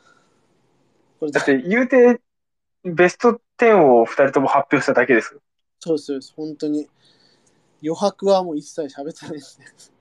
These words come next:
Speaker 2: <laughs>
Speaker 1: はい。いや、でもちょ、ちょ、超楽しかったですよ、正直。
Speaker 2: いや、楽しかったっす。
Speaker 1: うん。
Speaker 2: ほんと楽しかったっす。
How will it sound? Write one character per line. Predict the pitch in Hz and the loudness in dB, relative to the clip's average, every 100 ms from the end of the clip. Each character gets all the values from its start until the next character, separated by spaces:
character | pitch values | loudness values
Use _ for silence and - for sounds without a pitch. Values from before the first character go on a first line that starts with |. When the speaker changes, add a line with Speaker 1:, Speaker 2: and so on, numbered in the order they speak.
| _ _ - | _ _ -20
Speaker 2:
<laughs> | - - 240 254 269 247 262 - 285 277 269 | -12 -6 -2 -2 -2 0 -2 -2 0 0 0
Speaker 1:
は | 151 151 _ _ - - - - _ _ _ _ _ _ _ _ _ _ _ | -2 -6 _ _ -20 -20 -20 -20 _ _ _ _ _ _ _ _ _ _ _
い。 | 143 | -6
い | |
や、 | 151 | -4
で | 180 | -4
も | 180 | -4
ち | 185 | -8
ょ、 | |
ち | - - | -10 -12
ょ、 | 180 | -14
超 | - 269 294 262 | -4 0 2 2
楽 | - 180 175 | -2 -12 -12
し | |
か | - | -12
っ | 170 | -14
た | - | -14
で | 139 | -16
す | |
よ、 | 139 | -16
正 | - 160 | -12 -4
直。 | 135 | 2
Speaker 2:
い | |
や、 | 151 | 2
楽 | 160 170 170 165 | 2 2 2 0
し | |
か | - 156 | -2 -6
っ | - | -6
た | - 139 | -6 -6
っ | |
す。 | 160 | -4
Speaker 1:
う | 160 | -2
ん。 | |
Speaker 2:
ほ | 165 | 2
ん | 185 175 | 2 2
と | 180 | -2
楽 | 165 165 | 0 0
し | 160 | 0
か | 135 | -6
っ | - | -8
た | 104 | -12
っ | |
す。 | - | -14